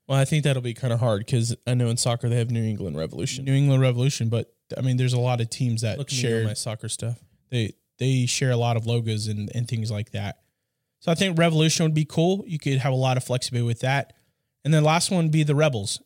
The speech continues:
Speaker 2: And I'm not s-, talking about, like, the, the Southern term, like, you know, the Ole Miss Rebels. I'm talking about Rebels as in, like, people wanting to rebel in, uh, D C because we know that government is kind of, uh,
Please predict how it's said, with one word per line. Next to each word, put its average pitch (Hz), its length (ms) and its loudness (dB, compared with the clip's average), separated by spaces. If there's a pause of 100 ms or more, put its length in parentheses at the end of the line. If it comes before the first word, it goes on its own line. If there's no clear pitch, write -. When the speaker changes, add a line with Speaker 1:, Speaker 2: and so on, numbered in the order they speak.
Speaker 2:
And 135 100 0
I'm 151 100 2
not 156 160 0
s-, - 100 -2
talking 143 380 -2
about, 127 380 0
like, 120 220 -4
the, 113 420 -4
the 123 140 -4
Southern 131 420 0
term, 131 340 -2
like, 113 280 -4 (140)
you 123 100 -4
know, 113 160 0
the 110 240 -2
Ole 123 200 -2
Miss 120 280 0
Rebels. 123 360 -2 (520)
I'm 143 120 -4
talking 170 280 2
about 143 220 4
Rebels 147 320 2
as 139 280 -2
in, 139 160 0
like, 135 280 -2
people 143 560 -2 (440)
wanting 139 340 0
to - 120 0
rebel 139 380 4
in, 139 280 2
uh, 135 180 0
D 135 180 0
C 156 240 -4
because 113 520 -4 (480)
we 131 120 0
know 135 140 4
that 131 180 0
government 147 420 0
is 117 240 -2
kind 127 260 -2
of, 123 200 0
uh, 113 340 0